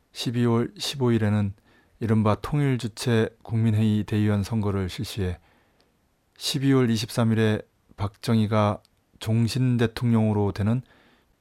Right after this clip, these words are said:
유신체제를 조작해냈습니다. 이는 박정희가 칠사 공동성명 발표를 통해 마치 곧 통일이 될 것 같은 분위기를 연출해내고는 그 동력을 자신의 영구집권에 써먹었다는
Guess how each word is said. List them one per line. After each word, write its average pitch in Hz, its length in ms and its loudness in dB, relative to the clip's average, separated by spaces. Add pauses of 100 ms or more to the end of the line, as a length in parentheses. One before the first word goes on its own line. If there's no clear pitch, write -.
유신체제를 117 640 -2
조작해냈습니다. 95 1000 -4 (720)
이는 120 240 0
박정희가 117 600 -2 (440)
칠사 143 600 0
공동성명 113 580 2
발표를 104 380 -2
통해 110 500 -2 (380)
마치 101 560 -2
곧 - 260 -4 (120)
통일이 143 340 -2
될 117 100 -2
것 113 160 -6
같은 117 240 -2
분위기를 107 460 0
연출해내고는 92 920 -4 (600)
그 113 320 0
동력을 110 400 2
자신의 104 320 -2
영구집권에 107 640 0
써먹었다는 104 720 -2